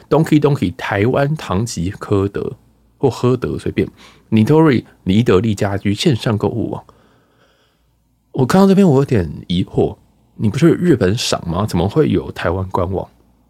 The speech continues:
那我后来我就继续看下去啊，这个日系餐饮最高十趴，里面是藏寿司、寿司郎跟一兰拉面。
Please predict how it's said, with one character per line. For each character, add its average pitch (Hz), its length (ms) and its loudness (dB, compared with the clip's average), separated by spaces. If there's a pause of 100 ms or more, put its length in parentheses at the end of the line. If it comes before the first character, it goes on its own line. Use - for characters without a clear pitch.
(760)
那 123 140 0
我 101 40 2
后 127 140 2
来 90 340 0 (120)
我 95 100 2
就 135 100 -2
继 131 140 0
续 131 80 0
看 117 180 -2
下 98 140 0
去 - 220 -4 (120)
啊， - 220 -12
这 - 80 -6
个 104 180 -4
日 190 160 2
系 139 220 0
餐 110 240 0
饮 90 180 0
最 110 160 0
高 87 200 -2
十 - 260 -8
趴， 87 260 -4 (840)
里 92 100 0
面 131 140 2
是 135 120 -2
藏 156 240 0
寿 135 160 2
司、 120 280 -2
寿 123 160 -2
司 117 160 -2
郎 90 100 -4
跟 95 180 -4
一 - 60 -2
兰 82 180 -2
拉 82 140 -4
面。 85 240 -4